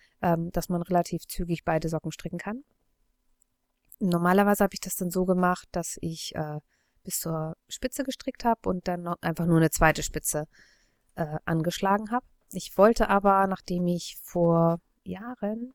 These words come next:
ich weiß gar nicht mehr, jetzt hab ich das, äh, nicht vorbereitet. Jetzt muss ich mal gucken. Ähm, ich hab bei der Nitti, hab ich, ähm, eine Anleitung gesehen, die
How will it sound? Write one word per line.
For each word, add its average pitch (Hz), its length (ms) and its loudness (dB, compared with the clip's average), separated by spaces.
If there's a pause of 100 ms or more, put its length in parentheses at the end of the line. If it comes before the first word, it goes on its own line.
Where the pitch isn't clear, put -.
(100)
ich - 140 -18
weiß - 160 -14
gar 175 120 -2
nicht 160 100 -8
mehr, 165 100 0
jetzt 165 140 -2
hab - 100 -8
ich - 80 -10
das, - 460 -4
äh, 165 180 -10 (140)
nicht - 120 -20
vorbereitet. 175 760 -12 (460)
Jetzt - 120 -20
muss 180 160 -14
ich - 160 -18
mal 165 160 -18
gucken. 262 520 -14 (760)
Ähm, 208 280 0
ich - 160 -6
hab 226 100 -8
bei 202 100 -2
der 185 140 0
Nitti, 277 420 -4 (560)
hab - 160 -16
ich, 185 340 -4
ähm, 165 440 -10 (400)
eine 190 140 -4
Anleitung 220 500 -2
gesehen, 202 540 2 (480)
die 180 460 4